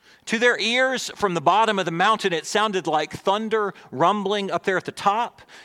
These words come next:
And something changes here when we come to chapter twenty. It's quite deliberate, and it's quite consistent with what God said was gonna happen. He said,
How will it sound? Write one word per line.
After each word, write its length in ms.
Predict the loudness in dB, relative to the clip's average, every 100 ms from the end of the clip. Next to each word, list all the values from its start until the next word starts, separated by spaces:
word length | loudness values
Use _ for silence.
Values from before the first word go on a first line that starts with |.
| -8
And 160 | -6
something 440 | 0 0 0 -8 -8
changes 580 | -4 -4 -4 -6 -8 -6
here 180 | -4
when 140 | -4 -6
we 80 | -6
come 340 | -4 -2 -4 -12 -14
to 100 | -10
chapter 340 | -2 -2 -2 -4
twenty. 380 | -4 -4 -4 -8 -8
It's 160 | -8
quite 260 | -2 0 0
deliberate, 540 | -2 -2 0 -2 -4 -8 -8
and 60 |
it's 120 | -8 0
quite 260 | 0 0
consistent 760 | -4 -8 -6 -2 -2 -2 -6 -4
with 140 | -4
what 200 | -4 -2
God 260 | 0 0 -2
said 380 | -2 0 0 -2
was 160 | -4
gonna 160 | -4 -2
happen. 440 | -2 -2 -4 -12 -18 _ _ _ _ _ _ -8
He 80 | -6
said, 300 | 0 0